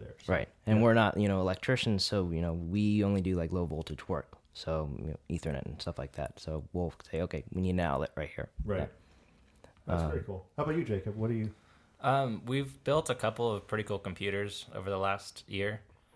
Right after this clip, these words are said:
Speaker 3: Um, you know, which is the, the whole point that we got into this is 'cause we like technology. So, you know, doing the more hands-on work, like running cables and stuff, is not necessarily what we enjoy doing the most. We more enjoy the actual,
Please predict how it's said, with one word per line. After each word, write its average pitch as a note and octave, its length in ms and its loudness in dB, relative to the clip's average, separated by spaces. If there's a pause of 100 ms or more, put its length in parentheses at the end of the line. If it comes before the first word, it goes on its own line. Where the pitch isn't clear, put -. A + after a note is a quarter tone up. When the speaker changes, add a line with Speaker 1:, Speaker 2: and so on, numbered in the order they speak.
(220)
Speaker 3:
Um, E2 400 -4 (120)
you G2 100 -4
know, F#2 100 -2
which F#2+ 140 -4
is F#2+ 260 -4 (100)
the, G2+ 140 0
the G2 140 0
whole A2 100 0
point G#2+ 160 0
that F#2 60 -4
we F2+ 80 -2
got F2+ 160 2
into F#2 160 -4
this F2 140 -6
is F2 100 -10
'cause F2 160 -8
we F#2 80 -6
like E2+ 180 -4
technology. F2+ 680 -4 (720)
So, F2+ 340 2
you F#2 120 -4
know, F2+ 160 0
doing G#2 280 2
the G2 60 0
more F#2+ 180 2
hands-on F#2+ 480 0
work, F#2+ 260 -2
like E2 360 -4
running F2 240 -4
cables E2+ 320 -4
and E2+ 100 -6
stuff, E2+ 280 -2
is E2 160 -8
not D#2+ 180 -2
necessarily E2 520 -4
what E2 180 -8
we D#2+ 100 -8
enjoy D#2+ 260 -4
doing D#2 180 -6
the D#2 60 -8
most. E2+ 360 -6 (420)
We G2 100 -2
more F2+ 220 0
enjoy E2+ 460 -2
the E2 100 -4
actual, D#2+ 520 -6